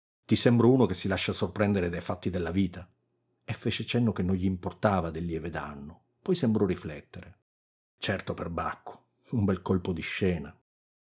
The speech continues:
Ma una volta ho conosciuto un tizio che." "Rod, sei l'unico uomo al mondo che usa ancora la parola perbacco",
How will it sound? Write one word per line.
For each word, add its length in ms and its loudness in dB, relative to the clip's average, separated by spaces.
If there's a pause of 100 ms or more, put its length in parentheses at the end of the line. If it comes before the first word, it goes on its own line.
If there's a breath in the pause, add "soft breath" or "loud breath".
(240)
Ma 120 2
una 160 4
volta 300 2
ho 60 2
conosciuto 420 2
un 80 4
tizio 320 2
che." 380 -2 (800)
"Rod, 600 -2 (480)
sei 320 2
l'unico 500 4
uomo 360 4
al 80 2
mondo 400 4
che 100 0
usa 220 4
ancora 280 0
la 120 0
parola 320 0
perbacco", 920 -4